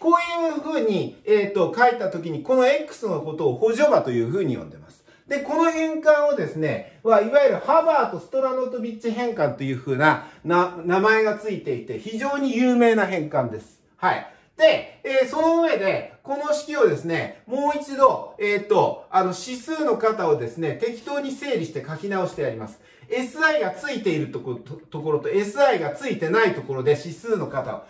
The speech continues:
あの、分けて書いてあります。そうすると、I、あの、ぬ-、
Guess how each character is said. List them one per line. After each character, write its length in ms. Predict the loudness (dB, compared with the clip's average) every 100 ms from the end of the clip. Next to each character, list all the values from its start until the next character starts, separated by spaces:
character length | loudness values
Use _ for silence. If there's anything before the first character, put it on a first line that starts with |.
| -20 -14 -2
あ 100 | 0
の、 200 | 2 4
分 240 | 2 2
け 60 | -4
て 60 |
書 100 | -6
い 60 | -8
て 100 | -12
あ 20 |
り 80 | -16
ま 80 | -20
す。 100 | _
そ 180 | -4 -4
う 60 | 0
す 60 |
る 140 | -2 4
と、 280 | 4 4 -8 _ 2
I、 360 | 4 4 -2 -2
あ 100 | -2
の、 180 | -2 -6 -16 -20 -10
ぬ-、 260 | -4 -2